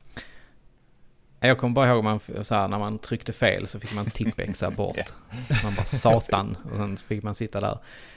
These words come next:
Speaker 1: Det, det enda jag kommer ihåg, det är ju att man satt och, eh, det, det,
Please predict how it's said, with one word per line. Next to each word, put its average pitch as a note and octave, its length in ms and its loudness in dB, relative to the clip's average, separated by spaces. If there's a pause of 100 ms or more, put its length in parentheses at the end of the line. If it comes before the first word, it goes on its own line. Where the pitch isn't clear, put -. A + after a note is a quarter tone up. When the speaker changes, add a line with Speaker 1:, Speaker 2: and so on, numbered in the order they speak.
Speaker 1:
Det, C#3+ 140 8
det C#3 100 8
enda C#3+ 180 10
jag E3+ 140 10
kommer C3 220 6
ihåg, A#2 180 8
det B2 60 6
är B2 40 8
ju A#2 100 8
att A2 160 4
man A2 140 2
satt - 420 2
och, G#2+ 400 2
eh, G2+ 580 2 (360)
det, A2 200 -2
det, G2 440 -10